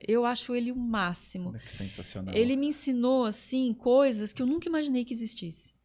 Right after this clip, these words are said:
Speaker 1: Ele me abriu um, um, um olhar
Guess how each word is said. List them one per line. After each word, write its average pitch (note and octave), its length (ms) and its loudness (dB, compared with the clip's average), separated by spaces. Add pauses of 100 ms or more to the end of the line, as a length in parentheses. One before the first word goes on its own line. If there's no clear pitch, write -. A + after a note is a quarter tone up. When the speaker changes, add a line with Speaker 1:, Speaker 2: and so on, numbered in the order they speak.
(440)
Speaker 1:
Ele A#3+ 220 2
me C#4+ 140 2
abriu C4 480 2
um, G#3 480 -2
um, F#3 640 -4 (200)
um G#3 180 2
olhar G3+ 640 2